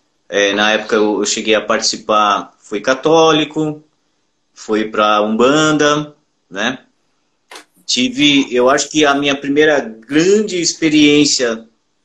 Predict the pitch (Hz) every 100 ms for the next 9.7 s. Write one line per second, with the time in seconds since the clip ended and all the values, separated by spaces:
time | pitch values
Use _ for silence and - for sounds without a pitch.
0 | _ - - - 139 127 120 - 123 170
1 | 226 220 165 - 151 160 180 143 104 -
2 | - - _ _ - _ _ - 113 127
3 | 127 - - - 135 151 - 160 131 160
4 | 214 220 180 147 170 151 123 - - 143
5 | 135 123 143 190 - 202 185 190 - 165
6 | 147 117 110 110 127 117 151 170 - 160
7 | 131 131 214 - 294 165 160 143 139 135
8 | 143 254 302 - 123 180 180 160 160 240
9 | 403 262 131 151 185 220